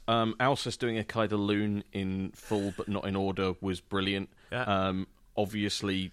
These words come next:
Speaker 1: the Cult of Luna Perturbator, uh, crossover thing was absolutely incredible.
Speaker 2: Yeah.
Speaker 1: Uh,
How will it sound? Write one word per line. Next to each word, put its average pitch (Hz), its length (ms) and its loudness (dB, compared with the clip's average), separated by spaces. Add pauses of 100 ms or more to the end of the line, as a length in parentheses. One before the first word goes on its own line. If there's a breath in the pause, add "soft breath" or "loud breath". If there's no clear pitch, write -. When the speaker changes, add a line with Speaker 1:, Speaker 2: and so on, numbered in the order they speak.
(120)
Speaker 1:
the 101 120 -2
Cult - 320 -2
of 87 100 -8
Luna 90 320 0
Perturbator, 90 920 -2 (460)
uh, 92 200 -2
crossover 90 560 -2
thing 85 260 -6
was 85 200 -6 (320)
absolutely 92 640 -2
incredible. 90 580 -4
Speaker 2:
Yeah. 120 320 -2
Speaker 1:
Uh, 95 380 2